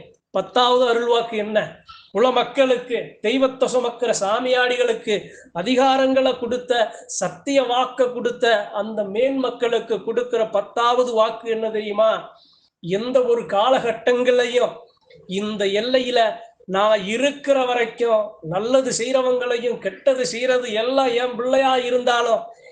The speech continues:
எல்லாத்தையும் அரவணைச்சு வருவேன். முடிஞ்சளவு பிள்ளைகளை திருத்தி நல்வழிக்கு நான் கொண்டு வருவேன். முடியாத அளவுக்கு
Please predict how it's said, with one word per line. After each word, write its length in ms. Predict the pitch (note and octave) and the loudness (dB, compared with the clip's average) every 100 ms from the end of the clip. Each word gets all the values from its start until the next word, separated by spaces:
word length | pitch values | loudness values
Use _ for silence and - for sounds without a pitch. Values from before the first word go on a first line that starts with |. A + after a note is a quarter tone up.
| _ - | _ -6
எல்லாத்தையும் 720 | F#3 A3 B3 C4+ C#4 C4+ A3+ | 0 4 4 2 2 2 2
அரவணைச்சு 540 | A3+ B3 A#3+ - - | 0 -2 -2 -4 -4
வருவேன். 440 | A3+ A3 A3 F3+ D#3 - - - - | -2 0 0 0 -4 -18 -20 -14 -4
முடிஞ்சளவு 680 | F#3 G3+ D4 D4 D4+ D4+ D4 - - | -2 0 2 4 4 4 0 -2 -4
பிள்ளைகளை 540 | A#3 C#4 B3+ A#3 - | 2 2 2 -2 -4
திருத்தி 520 | A#3+ C4+ D4+ - D4 B3 - - - | -2 -2 -2 0 0 0 -4 -20 -8
நல்வழிக்கு 680 | F#3 A3+ C#4 A#3 C#4 C#4 C#4 | 0 2 2 2 0 -2 0
நான் 220 | B3+ A3+ | 0 0
கொண்டு 280 | G#3+ A3+ B3 | -4 0 2
வருவேன். 400 | A#3 A3 A3 F#3 - - _ | 2 2 0 -2 -8 -20 _
முடியாத 720 | F3 F#3 F#3 A#3+ B3+ B3+ C#4 C#4 | -8 -6 -4 2 4 4 4 4
அளவுக்கு 580 | A#3 B3 B3 - A#3 | 4 2 0 -4 -4